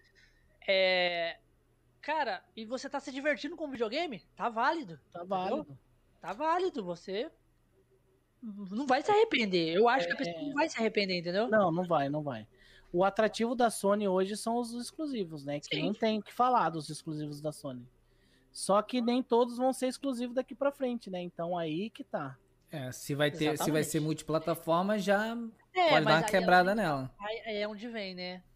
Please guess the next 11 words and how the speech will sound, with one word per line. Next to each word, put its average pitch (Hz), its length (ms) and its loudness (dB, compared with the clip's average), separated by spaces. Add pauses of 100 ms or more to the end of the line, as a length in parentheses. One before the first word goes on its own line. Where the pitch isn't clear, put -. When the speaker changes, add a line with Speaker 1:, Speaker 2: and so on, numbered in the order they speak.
(120)
Speaker 1:
Tipo, 170 500 -8 (1040)
ela 156 200 2
vai 160 220 2
vir 214 600 -4
e 220 100 2
vai 196 580 2
meter 247 520 2
ali 254 160 2
os 294 160 0
novos 208 380 0
exclusivos. 311 840 0